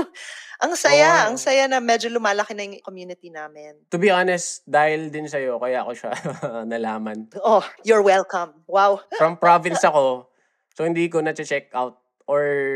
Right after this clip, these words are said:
Speaker 2: madalang kong marinig yung Spit Manila. Pero nga, dahil sa'yo, yun, na, na-check it out ko sila. Even yung mga old shows nyo kasi, nag-perform pa kayo interna-,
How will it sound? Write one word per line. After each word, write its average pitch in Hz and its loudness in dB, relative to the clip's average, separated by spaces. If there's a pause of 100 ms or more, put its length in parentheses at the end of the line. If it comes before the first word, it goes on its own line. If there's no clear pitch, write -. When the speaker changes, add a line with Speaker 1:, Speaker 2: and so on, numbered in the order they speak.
(160)
Speaker 2:
madalang 143 0
kong 139 -8
marinig 135 -4
yung 123 -8
Spit - -14
Manila. 107 -8
Pero 131 -2
nga, 117 -6
dahil 113 -4
sa'yo, 98 -12 (240)
yun, 117 -6
na, 113 -6
na-check 123 -8
it 123 -14
out 117 -6
ko - -20
sila. 123 -12
Even 185 2
yung 208 0
mga 208 -2
old 202 0
shows 185 -2
nyo 196 -2
kasi, 175 -8 (640)
nag-perform 175 -2
pa 180 4
kayo 180 -4
interna-, 170 -4